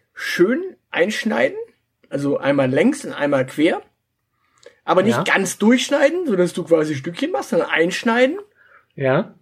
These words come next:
Speaker 1: Und dann einmal schön kurz, äh, durch irgendeine Soße ziehen, die du halt haben möchtest, irgendwas Marinierbares irgendwie.
Speaker 2: Ja.
Speaker 1: Und dann oben drauflegen, auch super. Dann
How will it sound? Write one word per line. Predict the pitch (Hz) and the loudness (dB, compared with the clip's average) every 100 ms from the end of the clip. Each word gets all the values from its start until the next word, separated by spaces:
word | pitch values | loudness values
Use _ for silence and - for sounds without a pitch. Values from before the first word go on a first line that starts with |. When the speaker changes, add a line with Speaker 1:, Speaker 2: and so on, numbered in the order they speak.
| _ _ _ | _ _ _
Speaker 1:
Und | 170 - - - 165 151 - | -6 -6 -10 -18 -18 -12 0
dann | 180 208 | 2 2
einmal | 214 196 202 185 170 | 0 2 4 4 2
schön | - - 240 | -4 0 0
kurz, | 254 233 - - | 0 -2 -4 -8
äh, | 170 185 180 | 2 4 6
durch | 170 170 170 127 | 4 0 -2 -4
irgendeine | 160 160 147 135 | -2 -2 -4 -2
Soße | 175 220 | 0 -2
ziehen, | 220 208 | -4 -6
die | 180 | -2
du | 151 | 0
halt | 135 147 | 2 0
haben | 196 | -2
möchtest, | 302 220 175 | -4 -6 -6
irgendwas | 160 139 | -6 -4
Marinierbares | 143 139 151 190 208 240 254 - | -4 -4 -2 -2 -2 -6 -8 -14
irgendwie. | 175 180 190 214 | -12 -10 -10 -6
Speaker 2:
Ja. | 127 131 165 - _ | -2 0 -2 -6 _
Speaker 1:
Und | - | 0
dann | 180 233 | 0 4
oben | 233 214 | 2 2
drauflegen, | 185 220 226 247 247 240 - | 0 0 2 0 0 -2 -6
auch | - 175 | 0 0
super. | - 147 131 127 | 0 -4 0 2
Dann | 143 156 156 | 2 -2 -6